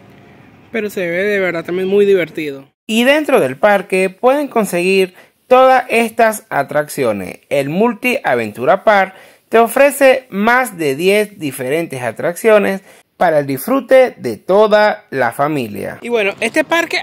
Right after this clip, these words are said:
Speaker 1: aparte de venir a conocer un poco la historia de Europa, también sirve como para venir a divertirse. Hay muchas atracciones como ejemplo, como estas, que la abren cuando vienen grupos grandes como colegios, cumpleaños,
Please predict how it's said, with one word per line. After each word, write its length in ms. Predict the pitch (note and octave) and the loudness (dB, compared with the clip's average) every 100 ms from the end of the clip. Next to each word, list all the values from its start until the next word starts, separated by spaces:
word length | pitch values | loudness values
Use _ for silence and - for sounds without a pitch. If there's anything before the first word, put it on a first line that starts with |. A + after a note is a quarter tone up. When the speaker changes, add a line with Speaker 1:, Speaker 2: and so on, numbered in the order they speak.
| - | -4
Speaker 1:
aparte 520 | A#3 A#3 B3 A3+ A3+ | -2 0 0 -2 -4
de 160 | A#3+ A3+ | -4 -2
venir 240 | G#3 G#3+ | -2 -2
a 60 | C4+ | -4
conocer 340 | D#4+ A#3+ G#3 | -6 -8 -8
un 100 | A#3+ | -6
poco 300 | A#3 C4 C4+ | -4 -4 -4
la 80 | B3+ | -6
historia 440 | G3 G#3 F#3 G3+ A3 | -6 -8 -6 -6 -4
de 80 | |
Europa, 520 | E3 F3 G#3+ G3 F#3+ - _ _ _ - - - | -4 -2 -4 -4 -8 -10 _ _ _ -20 -18 -10
también 280 | G3 G3 | -6 -6
sirve 240 | G#3+ A#3 A#3+ | -4 -4 -4
como 180 | A#3+ G3+ | -6 -4
para 200 | G3 F3+ | -4 -2
venir 280 | F3 F3+ | -4 -4
a 40 | G#3 | -4
divertirse. 720 | G#3 F3+ - D4 C#4 D4 D4 - - - - | -4 -4 -4 -6 -4 -6 -8 -10 -20 -20 -4
Hay 120 | A3+ | -2
muchas 280 | B3+ D4+ E4 | 0 0 -2
atracciones 440 | D#4 A#3 A3 A3 B3 | -2 -4 -6 -8 -6
como 240 | C4 G3+ | -4 -4
ejemplo, 320 | G3 A3+ G#3+ | -4 -6 -8
como 240 | F#3 E3+ B3+ | -10 -6 -4
estas, 420 | C4 - D4+ D#4 - - - - | -4 -4 -8 -8 -20 -20 -20 -6
que 180 | B3+ A#3+ | -2 0
la 240 | A#3 A3+ | 2 2
abren 180 | A#3 C4 | 2 -2
cuando 220 | D4+ C4+ | -2 -2
vienen 200 | G#3 A3+ | 0 -2
grupos 320 | A#3+ B3 A#3 | -4 -6 -4
grandes 480 | B3 B3 A#3+ B3 A#3+ | -2 0 0 -2 -2
como 220 | A3 G3+ E3 | -4 -10 -10
colegios, 840 | D3+ E3 B3 C4 G#3+ A#3 G#3+ F#3 | -6 -2 2 0 0 -2 -4 -6
cumpleaños, 960 | - F#3+ E3+ D#3+ G3+ C4+ A#3+ A3+ A#3+ | -10 -14 -10 -2 0 0 -2 -4 -6